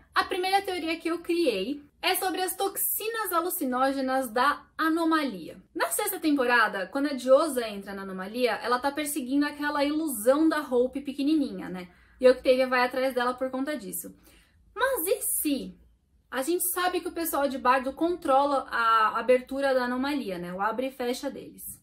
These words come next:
Aí eles estão há centenas de anos esperando a chave. A chave muito provavelmente é alguma coisa que veio da Terra. Mas como a anomalia da Terra tá fechada, tá offline, eles talvez não conseguissem ir pra Terra pra descobrir onde tava essa chave, o que fazer com essa chave, que seja. Porque vai saber quando que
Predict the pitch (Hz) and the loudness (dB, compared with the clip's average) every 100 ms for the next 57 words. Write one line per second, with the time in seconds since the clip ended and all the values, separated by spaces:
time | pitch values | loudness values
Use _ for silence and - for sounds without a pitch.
0 | - 415 427 440 403 - 359 349 254 254 | -2 0 2 0 0 -4 0 2 2 0
1 | 320 359 349 349 403 415 339 262 269 285 | 0 0 0 -2 -4 -6 -6 2 2 4
2 | 269 254 285 - 302 294 302 294 262 - | 0 -2 -4 -2 0 0 0 0 -2 -6
3 | 320 320 - 214 175 170 185 - - - | -8 -8 -8 -6 -8 -10 -18 -20 -20 -16
4 | - 440 440 381 339 320 381 381 339 320 | -4 -2 2 2 4 2 0 -4 -2 0
5 | 294 285 311 320 277 277 294 320 311 302 | 2 2 2 0 -2 0 0 -2 -4 -4
6 | 277 277 294 277 320 - 240 214 202 190 | -4 -2 0 -2 -2 -6 -6 -6 -8 -14
7 | - _ _ _ 311 403 - 392 427 466 | -20 _ _ _ -4 -2 -2 -2 0 -2
8 | - - 277 269 262 247 240 233 214 208 | -2 2 2 2 0 -2 -2 -2 -2 -4
9 | - 190 196 185 214 240 202 - 196 - | -6 -6 -6 -2 2 2 2 -4 -10 -2
10 | 262 226 190 226 233 233 - 214 262 262 | -2 0 -4 -4 -4 -4 -10 -2 0 0
11 | 190 180 - 294 339 - 311 311 311 330 | -2 -12 -6 -2 0 0 0 2 0 0
12 | 349 330 269 381 381 330 285 262 262 247 | -2 -4 -4 -4 -2 -2 0 -2 -2 -2
13 | 262 262 240 226 226 - 214 240 - 220 | -2 0 0 -2 -6 -12 -8 -8 -6 -6
14 | 254 247 226 220 233 240 208 196 202 240 | 0 0 0 -6 -10 -4 -4 -4 -8 -10
15 | - 226 233 208 190 - 214 208 226 240 | -4 -2 -2 -4 -12 -12 -12 -12 -12 -12
16 | 233 233 214 202 202 254 - 180 175 - | -8 -4 -4 -6 -10 -8 -8 -10 -14 -8
17 | - 220 226 254 277 240 233 240 233 247 | -4 0 0 0 -2 0 -2 -2 -2 -2
18 | 247 247 247 226 226 220 | -2 -4 -10 -8 -10 -14